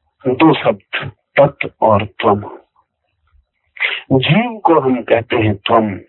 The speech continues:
उस चेतना को जो शरीर में घिरी, सीमित, और उस चेतना को हम कहते हैं तत्, जो सब सीमाओं के पार विस्तीर्ण है, असीम।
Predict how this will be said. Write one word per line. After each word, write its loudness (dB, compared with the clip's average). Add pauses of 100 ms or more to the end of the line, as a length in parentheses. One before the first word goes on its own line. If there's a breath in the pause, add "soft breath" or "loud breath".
(500)
उस 4
चेतना -2
को -2
जो -4
शरीर -2
में -2
घिरी, -2 (720)
सीमित, 0 (1200 loud breath)
और 6
उस 2
चेतना 0
को -2
हम 2
कहते -2
हैं 2
तत्, 0 (960)
जो 0
सब -2
सीमाओं 0
के -6
पार 0
विस्तीर्ण -2
है, -2 (100)
असीम। -2